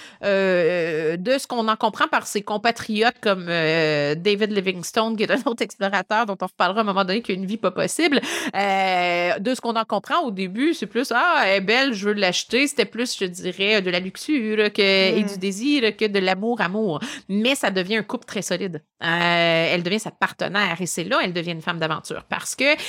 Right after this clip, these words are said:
Speaker 1: elle est polyglotte, elle apprend très bien les langues, elle est très rapide là-dessus.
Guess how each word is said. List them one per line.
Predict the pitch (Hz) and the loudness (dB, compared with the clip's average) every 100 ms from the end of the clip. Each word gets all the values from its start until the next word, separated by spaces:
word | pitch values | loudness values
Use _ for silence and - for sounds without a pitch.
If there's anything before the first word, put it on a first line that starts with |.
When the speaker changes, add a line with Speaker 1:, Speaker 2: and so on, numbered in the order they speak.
| - - | -10 -2
Speaker 1:
elle | 208 | -2
est | |
polyglotte, | 208 233 196 165 180 165 - - | 0 -2 -2 -4 0 0 -2 -4
elle | 185 | -2
apprend | 180 - 202 | -2 -2 -2
très | - | 0
bien | 262 294 | -2 0
les | 240 | 0
langues, | 214 247 | 0 0
elle | 190 | 0
est | 226 220 | -2 -2
très | 392 | -2
rapide | 277 - 240 196 | -2 -2 -2 0
là-dessus. | 175 - - 202 | -4 -6 -6 -6